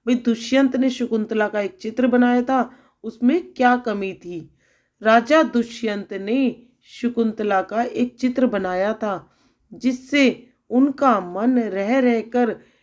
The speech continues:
इस बात पर विचलित हो उठता था। भाई, उनका मन बार बार रह रहकर एक बात पर विचलित हो उठता था, जैसे उस चित्र में कुछ छूट सा गया हो। वो बार बार उस चित्र को देखते थे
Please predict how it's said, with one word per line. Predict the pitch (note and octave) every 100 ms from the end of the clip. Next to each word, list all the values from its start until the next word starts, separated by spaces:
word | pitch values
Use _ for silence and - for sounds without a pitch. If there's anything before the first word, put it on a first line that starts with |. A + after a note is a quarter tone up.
| _
इस | B3 B3 A#3+
बात | F3 G3 G#3+ C4 B3+
पर | C4 C4+
विचलित | A#3+ C4 B3 B3+ B3
हो | A#3
उठता | A#3+ A3+ A#3 A#3
था। | A#3 A3+ E3+ - _ _ _
भाई, | A#3
उनका | C4 B3 A#3+ A#3+ G3+
मन | F#3 G3+ B3
बार | A#3+ A3 A#3 A#3
बार | A3 G#3+ G#3
रह | G3 G#3+
रहकर | A3 G3 - A#3+ C4 - - _ -
एक | A3 B3
बात | F#3 G3+ A3+
पर | - A#3+
विचलित | G#3+ A#3 - A3+ A3+
हो | A3
उठता | A3+ A3 B3+
था, | B3+ B3 - - _ _ -
जैसे | E3+ A#3+ A#3+ B3 D4 D#4+ B4 _
उस | D4+ E4 -
चित्र | - A#3+ A3 G#3
में | G3+ G#3+ B3
कुछ | - A#3 A#3 F4+ A#4+ - _ _ -
छूट | - D#4+ D#4+
सा | C4+ B3+ G#3+
गया | F#3+ F#3+ F#3+
हो। | G3+ G3 - _ _ G#3+
वो | A#3
बार | A#3 A#3+ B3
बार | B3 A3+
उस | A#3 -
चित्र | A3 G#3+
को | G3+ G#3
देखते | E3 G3 G3+ - C4+
थे | C#4 C4+